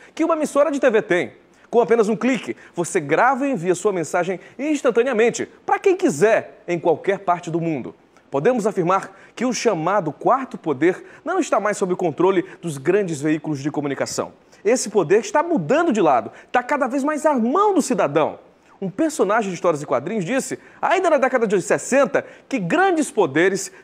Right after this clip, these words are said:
trazem grandes responsabilidades. O cidadão precisa estar preparado para o tamanho dessa responsabilidade. E os produtores de notícias ainda têm um grande papel, papel para executar,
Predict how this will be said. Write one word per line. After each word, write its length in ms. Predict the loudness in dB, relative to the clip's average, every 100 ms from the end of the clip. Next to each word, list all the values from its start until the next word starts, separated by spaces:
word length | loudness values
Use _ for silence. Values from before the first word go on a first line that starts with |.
| _
trazem 400 | 0 0 0 -2
grandes 520 | -2 -2 -2 -6 -12 -18 -6
responsabilidades. 1040 | -6 -4 -6 -4 -2 -2 -4 -8 -16 -20 _ -12
O 80 | -8
cidadão 400 | -4 0 2 0
precisa 500 | 0 -2 -2 -4 -2
estar 240 | 0 0 -2
preparado 880 | -2 2 2 4 2 4 2 2 -4 -6 0
para 160 | 0
o 60 | 0
tamanho 680 | 2 2 2 2 2 2
dessa 240 | 0 0 -2
responsabilidade. 800 | -8 -4 -4 -2 0 0 0 -8 _ _ _ -10
E 80 | -10
os 180 | -10
produtores 680 | -8 -4 -2 -2 2 2 2
de 80 | -2
notícias 560 | -6 -6 -8 -8 -12 -14 -16 -4
ainda 260 | -2 0
têm 140 | -2 -4
um 40 |
grande 340 | -2 -2 -2 -2
papel, 360 | -4 0 -2 -4 _
papel 300 | -6 0 0
para 120 | 0 -2
executar, 600 | -2 -4 0 0 -2